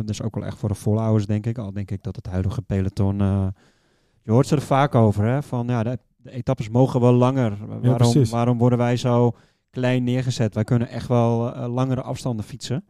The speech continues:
Speaker 2: Ja.
Speaker 1: Eh, dus de Tour die doet dat nu. Dat vind ik mooi. Ze mogen zich nu ook gaan bewijzen of dat ook echt zo is. Of het hele peloton dat ook daadwerkelijk kan. Maar de echte toppers, die, eh,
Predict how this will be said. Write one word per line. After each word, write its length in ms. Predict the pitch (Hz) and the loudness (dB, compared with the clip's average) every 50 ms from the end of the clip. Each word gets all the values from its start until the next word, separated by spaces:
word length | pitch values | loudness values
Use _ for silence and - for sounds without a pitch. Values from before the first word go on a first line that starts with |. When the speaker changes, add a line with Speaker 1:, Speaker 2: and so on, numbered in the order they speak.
| _ _ | _ _
Speaker 2:
Ja. 280 | 131 131 120 110 101 - _ _ _ | 2 4 4 2 0 -4 _ _ _
Speaker 1:
Eh, 240 | 104 101 104 107 104 104 107 | -12 -10 -10 -8 -10 -10 -10
dus 140 | 110 107 - | -12 -12 -12
de 60 | - - | -6 0
Tour 200 | - 151 151 139 | 2 2 4 4
die 80 | 131 | 4
doet 160 | 113 127 143 | 2 2 2
dat 120 | - 175 156 | 2 2 2
nu. 180 | 160 165 196 | 2 2 2
Dat 100 | 220 151 | 0 -2
vind 140 | - 135 123 | -6 -6 -6
ik 60 | 113 | -2
mooi. 300 | 123 123 135 165 202 247 240 _ _ _ - | 0 0 0 0 -2 -4 -8 _ _ _ -20
Ze 80 | _ _ | _ _
mogen 200 | 127 120 113 113 | -8 -6 -6 -4
zich 180 | 110 123 113 - | -4 -6 -4 -2
nu 100 | 120 120 | 0 0
ook 140 | 120 113 - | 0 0 -2
gaan 160 | - 117 107 | -4 -2 -2
bewijzen 400 | 107 104 107 107 127 156 156 127 | 0 0 0 0 -2 -2 -4 -6
of 60 | 104 | -6
dat 140 | 104 107 - | -6 -6 -6
ook 120 | 110 - | -6 -6
echt 180 | - - 107 - | -8 -12 -12 -4
zo 140 | - 113 107 | -2 -2 -2
is. 280 | 113 123 143 - - - - | -2 -4 -8 -12 -14 -18 -14
Of 100 | - - | -12 -10
het 80 | - - | -2 0
hele 180 | 110 110 113 | 2 2 2
peloton 400 | 110 - 117 113 113 - - 113 | 0 0 0 -2 -2 0 -2 -2
dat 160 | 110 113 - - | -2 -4 -4 -4
ook 160 | 123 110 - | -4 -4 -2
daadwerkelijk 560 | - 110 107 110 117 113 110 - 104 104 - | -2 -2 0 0 0 0 0 0 -4 -6 -4
kan. 280 | - 113 113 156 247 - _ _ _ _ _ _ _ _ _ _ _ _ _ _ | -2 -4 -4 -4 -6 -10 _ _ _ _ _ _ _ _ _ _ _ _ _ _
Maar 200 | - 87 92 98 | -12 -8 -8 -8
de 80 | 110 | -6
echte 280 | - - - - 123 - | -8 -10 -4 -4 -4 0
toppers, 320 | - 110 98 - 101 95 | 0 -2 0 0 -2 -2
die, 260 | 104 107 104 107 107 | -2 -2 0 0 2
eh, 240 | 104 104 104 104 104 | 2 2 2 2 2